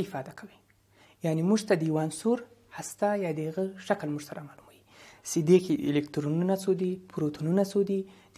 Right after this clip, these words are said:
کتلې نمبر یې څو ده، دا خپله نوکلید موږ ته راښیي. یعنی سمبول. که چیرې موږ تاسې وګورو، نیوکلید څنګه موږ مشخص کولی شو؟ که چیرې تاسو پام کړی وي، کله چې موږ تاسو یو عنصر وګورو، د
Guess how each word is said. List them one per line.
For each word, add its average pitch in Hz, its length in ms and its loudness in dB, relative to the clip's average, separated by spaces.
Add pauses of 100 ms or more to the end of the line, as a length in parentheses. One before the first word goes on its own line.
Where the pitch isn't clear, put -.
کتلې 165 300 0
نمبر 190 220 4
یې 190 100 0
څو 196 140 -6
ده، 196 80 0 (320)
دا 202 120 12
خپله 208 260 2 (180)
نوکلید 185 360 2
موږ 185 160 -2
ته 214 60 2 (360)
راښیي. 180 300 -10 (380)
یعنی 247 240 4
سمبول. 208 260 2 (420)
که 208 140 6
چیرې 277 220 8
موږ 262 180 4
تاسې 220 160 0
وګورو، 165 360 0
نیوکلید 254 340 2 (180)
څنګه 233 280 2
موږ 233 100 2 (160)
مشخص - 340 -10
کولی - 320 -12
شو؟ - 80 -20 (580)
که 208 160 2
چیرې 294 260 6
تاسو 233 300 0 (100)
پام 226 160 6 (480)
کړی 208 280 8
وي، 202 100 0 (680)
کله 233 240 4
چې - 120 -4
موږ 190 180 2
تاسو 180 220 0
یو 160 160 6
عنصر 151 240 -2
وګورو، 240 340 2 (380)
د - 40 -4